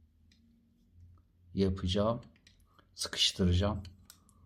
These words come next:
Bunu mutfak için almıştım. Uygun olan,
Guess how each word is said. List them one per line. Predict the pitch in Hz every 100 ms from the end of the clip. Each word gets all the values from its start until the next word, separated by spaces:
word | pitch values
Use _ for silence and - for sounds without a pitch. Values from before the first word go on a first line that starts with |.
| - - - -
Bunu | 123 131
mutfak | 135 135 - 143
için | - - 117
almıştım. | 107 101 98 - 147 151 - - _ _ _ _ - _ - _ - - - - - 339 - - - - - _ - - - - - -
Uygun | 120 120 123
olan, | 123 120 123 127 -